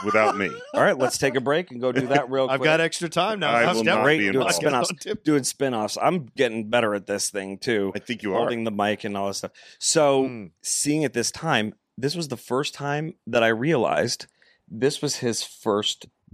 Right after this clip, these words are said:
Speaker 2: Christmas he was hosting at his house.
Speaker 1: Yes.
Speaker 3: Right, yes.
Speaker 1: Yes.
Speaker 2: He hasn't done this before. I've never, like, never caught that before.
Speaker 3: Wow.
Speaker 2: And that,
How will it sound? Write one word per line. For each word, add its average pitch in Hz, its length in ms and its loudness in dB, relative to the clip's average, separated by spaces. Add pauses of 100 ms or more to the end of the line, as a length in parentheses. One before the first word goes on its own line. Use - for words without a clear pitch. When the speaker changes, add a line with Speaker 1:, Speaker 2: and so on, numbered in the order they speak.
(380)
Speaker 2:
Christmas - 560 -2
he - 260 -4
was 107 180 0
hosting 104 540 -4 (140)
at - 140 0
his - 280 -4
house. - 240 -6
Speaker 1:
Yes. - 380 -6
Speaker 3:
Right, 127 260 -4
yes. 117 140 -8
Speaker 1:
Yes. 107 360 -4
Speaker 2:
He 131 180 -8
hasn't 147 260 -2
done 139 180 2
this 113 140 -6
before. 104 220 -20 (280)
I've 143 160 -8
never, 127 240 -12 (180)
like, 127 200 -10 (240)
never 101 320 -12
caught 110 280 -16
that 104 140 -20
before. - 140 -18
Speaker 3:
Wow. 135 220 -8 (200)
Speaker 2:
And 131 200 2
that, 139 300 2